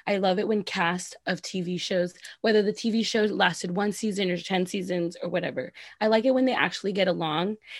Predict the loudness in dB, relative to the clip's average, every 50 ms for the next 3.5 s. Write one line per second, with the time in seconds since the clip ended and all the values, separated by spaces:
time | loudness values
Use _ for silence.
0 | -10 -4 -2 -2 -2 0 0 0 0 0 -2 -6 -4 -2 0 -2 -2 -2 -2 -2
1 | -2 -2 -2 -4 -4 -6 -4 -4 -2 -2 -2 -2 -4 -8 -16 _ -8 -4 -2 -2
2 | 0 0 0 2 4 4 4 4 4 2 2 -2 -2 -2 -4 -4 -6 -8 -10 -6
3 | -4 -2 -2 -2 -2 -2 -4 -4 -8